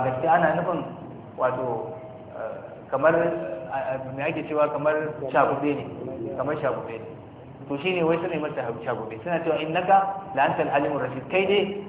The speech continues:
ka kasance halimu. Ma'ana, masha Allah, shiryayye wanda yake kan hanya mai tausayin mu. Ma'ana, suna nufin wanda yake halim, suna nufin wanda yake bai san abin da yake ba.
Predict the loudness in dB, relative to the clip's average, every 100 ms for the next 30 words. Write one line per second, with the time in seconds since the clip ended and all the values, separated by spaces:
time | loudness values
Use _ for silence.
0 | 8 8 8 4 2 2 4 4 4 0
1 | -4 -10 -14 -16 -18 -18 -6 0 4 4
2 | 4 2 0 4 4 2 -2 0 0 2
3 | 2 0 -2 -6 -8 -6 -4 -4 -4 -6
4 | -6 -2 -2 -2 -4 -8 -14 -16 -18 -18
5 | -18 -18 -8 2 4 4 2 0 0 0
6 | -2 -2 -2 -4 -4 -6 -8 -12 -16 -18
7 | -18 -16 -4 0 2 2 0 -4 -6 -4
8 | -6 -6 -6 -6 -8 -8 -8 -8 -6 -8
9 | -10 -12 -14 -14